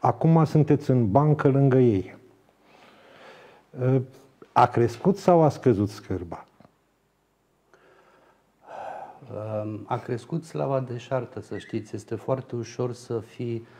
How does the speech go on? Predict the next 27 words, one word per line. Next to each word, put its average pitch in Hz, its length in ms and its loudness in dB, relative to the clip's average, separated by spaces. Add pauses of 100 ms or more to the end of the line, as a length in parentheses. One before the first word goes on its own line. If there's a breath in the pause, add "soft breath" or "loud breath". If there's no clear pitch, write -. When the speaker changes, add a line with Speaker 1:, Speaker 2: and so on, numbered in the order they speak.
(340 loud breath)
Speaker 2:
prins 127 360 -4
în 117 100 -4
această 117 540 -8
beție 110 360 -6
a 120 60 -4
puterii, 113 560 -8
pentru 117 240 -8
că 120 60 -4
ai 120 80 -6
tot 117 200 -8
felul 120 220 -8
de 117 80 -8
înlesniri. 110 720 -6 (540 soft breath)
Oamenii 127 440 -4
încep 120 300 -8
să - 100 -20
se 120 120 -6
schimbe, 117 760 -6 (180)
îți 110 140 -14
dau 117 140 -2
mai 117 100 -2
multă 117 240 -6
atenție, 113 600 -6
fizionomiile 120 800 -6
lor 113 200 -4
se 107 160 -12
modifică, 110 840 -8